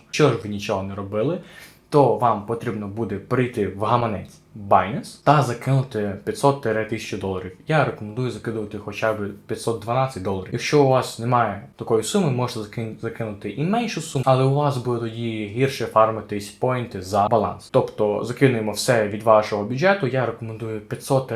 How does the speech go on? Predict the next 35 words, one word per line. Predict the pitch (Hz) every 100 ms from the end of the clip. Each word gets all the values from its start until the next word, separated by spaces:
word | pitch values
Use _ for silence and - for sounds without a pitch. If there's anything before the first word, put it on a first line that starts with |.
| 110
шістсот | 104 127 120
доларів, | 190 175 120
щоб | - 101 101
у |
вас | 110 107
стабільно | 120 110 107
і | 107
фармились | 113 104 98 95
поінти | - 110 104 101 104 -
і | 120 104
за | 101 101
баланс, | 95 139 196 202 202 - - - - - -
і | 143
за | 131
оборот. | 117 107 107 104 - - _ -
Зараз | 117 135 127 - - _ 120
поговоримо | 110 117 117 110 101 - - _ -
і | 117
за | 113
те, | 143 123
і |
за | 107 110
те. | - - _ _
Як | 120 -
тут | -
все | 170
фармити. | - 98 98 - -
І | 131
так, | 107 104
закинули | 101 113
наші | 107 104 98
долари | 101 104 101 101
на | 104
наш | 98 98
гаманець. | 139 214 226 226